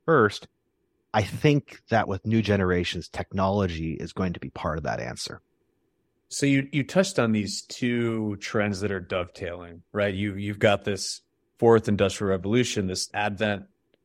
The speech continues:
Speaker 2: of technology, Moore's law, right? It's growing exponentially. The flip side is, and, and really aligned with that, the consumer is also demanding more technological optionality, right? So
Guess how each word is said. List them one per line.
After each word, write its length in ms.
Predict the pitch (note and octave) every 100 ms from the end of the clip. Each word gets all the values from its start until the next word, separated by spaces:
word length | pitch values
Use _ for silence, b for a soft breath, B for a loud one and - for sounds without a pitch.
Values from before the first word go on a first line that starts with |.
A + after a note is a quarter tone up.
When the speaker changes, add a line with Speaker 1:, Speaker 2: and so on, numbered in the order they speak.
| _ _
Speaker 2:
of 120 | -
technology, 760 | - G#2+ G2+ G2+ G2+ G2+ G2+ G2
Moore's 420 | G2 G2 G2+ -
law, 520 | G2 F#2 G2 G2 F#2+ _ _
right? 240 | F#2 F#2 - _
It's 240 | - - -
growing 340 | - G2+ F#2
exponentially. 920 | F2 - - B2+ C3+ B2 A2 A2 A2 - _ _ _ b A#2+
The 100 | A#2
flip 220 | F#3 F3+
side 260 | - A#2+ G#2+
is, 480 | G#2+ G#2 F#2+ - - _
and, 200 | - G#2
and 200 | G#2 G2
really 380 | G2+ G2+ F#2+ F#2 _ -
aligned 380 | G#2+ G#2+ A#2+
with 140 | G#2 F2+
that, 400 | G2 F#2 F2 _ _ _ _ _ -
the 120 | A2
consumer 800 | - A#2 - - D3 D3 B2 G#2
is 140 | F#2
also 380 | F2+ A#2+ A#2+ A2+
demanding 460 | G2 G2 G2+ G2+ G2
more 160 | G2
technological 1300 | G2 G#2+ - G2+ F#2+ F#2+ F#2+ F#2+ G2+ F#2 E2+ E2+ - _ _ _ -
optionality, 720 | G2+ - G2 F#2 F2+ E2 D#2+
right? 240 | F2 G2 G2
So 480 | - G2 F#2 F#2